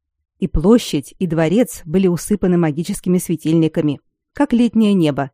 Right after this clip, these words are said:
звёздами». «Вот бы посмотреть», — с капелькой зависти вздохнула Айлин.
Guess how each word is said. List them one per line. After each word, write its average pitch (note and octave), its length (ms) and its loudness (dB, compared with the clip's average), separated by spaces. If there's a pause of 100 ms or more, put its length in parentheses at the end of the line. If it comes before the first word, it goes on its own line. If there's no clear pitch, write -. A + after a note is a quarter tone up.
звёздами». D#3 640 0 (1160)
«Вот A#3+ 220 4
бы A#3 120 4
посмотреть», — F3 840 0 (220)
с - 80 -18
капелькой F3 420 0
зависти B3 460 2
вздохнула F3 600 0
Айлин. D#3 540 0